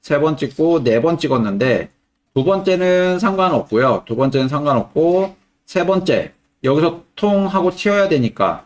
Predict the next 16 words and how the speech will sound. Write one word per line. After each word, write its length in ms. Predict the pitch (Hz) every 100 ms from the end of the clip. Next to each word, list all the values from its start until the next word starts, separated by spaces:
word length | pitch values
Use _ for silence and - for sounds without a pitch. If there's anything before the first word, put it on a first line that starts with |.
| _
세 200 | - 160
번째 600 | 170 170 170 160 160 160
키프레임 400 | 160 - 165 160
하나 160 | 160 147
만들어서 840 | 110 101 113 110 151 160 180 180 - _ _ _ _ _ _ _ _ -
모양 300 | 127 143 135
요렇게 220 | 117 127
잡아줬고, 1000 | 113 113 110 - 95 90 110 165 190 190 _ _ _ _ 151
자, 180 | 113
사 260 | 98 123 127
번에서도 560 | 180 180 170 170 185 147
얘가 260 | 127 156
여기 240 | 143 151 -
부딪혀서 600 | 143 170 180 180 160 -
떨어질 420 | 170 180 165 170
거예요. 380 | 110 95 80